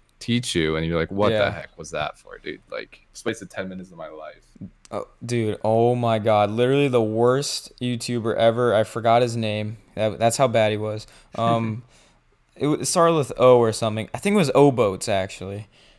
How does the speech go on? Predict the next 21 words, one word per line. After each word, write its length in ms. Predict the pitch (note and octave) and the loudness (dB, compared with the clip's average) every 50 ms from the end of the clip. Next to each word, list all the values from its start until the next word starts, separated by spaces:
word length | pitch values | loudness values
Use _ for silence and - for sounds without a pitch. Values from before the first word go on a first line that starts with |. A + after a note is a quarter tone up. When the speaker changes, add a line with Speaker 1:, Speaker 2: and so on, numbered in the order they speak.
| _ _ - - - | _ _ -20 -8 -2
Speaker 2:
Um, 360 | B2 A#2+ A#2+ A#2+ A#2+ A#2 A2+ | 0 2 4 4 2 2 0
I 100 | G2+ G#2+ A2 | -2 -2 -2
told, 240 | - - C#3+ - C3 | 0 0 0 2 2
I 40 | |
think 160 | - G3+ G3 G#3 | 0 2 2 4
I 80 | E3+ | 4
met, 380 | C#3 B2+ C3 - - C2+ G#2 B2+ | 4 2 0 -2 -4 -10 -14 -4
texted 340 | - C#3 C3 A#2+ - - A#2 | -2 0 0 0 -2 -4 -6
you 120 | A#2 A2 | -4 -4
about 240 | G#2 A2+ A2 - - | 0 0 0 0 0
this 160 | A#2 A2 - | -4 -6 -6
one 180 | A2+ G#2 G#2+ A2 | -6 -6 -6 -4
day. 280 | G#2 A2 G#2 A#2 A#2+ - - - - - - - - _ - | -4 -4 -2 -2 -4 -6 -8 -16 -20 -20 -20 -20 -20 _ -6
Um, 440 | - B2 B2+ B2 B2 B2 B2 A#2+ - - _ _ _ _ _ _ _ _ _ _ _ | -2 -2 0 0 0 -2 -4 -6 -8 -12 _ _ _ _ _ _ _ _ _ _ _
so 260 | - - D3 C#3+ C#3+ C#3 | -4 2 4 4 4 4
he 140 | C#3+ D#3 | 4 4
had 180 | E3 D#3+ E3 D#3 | 4 4 4 4
his, 160 | D3+ C#3 B2+ - | 2 2 0 0
a 80 | - C3 | -2 -2
video 320 | A#2+ C3+ C#3+ D3 D3 C#3+ | 0 0 2 2 2 0
titled, 580 | A#2+ - C#3+ B2+ B2 B2 A#2+ A#2+ A#2+ A#2 G#2 | 0 0 2 4 4 4 4 2 0 -2 -4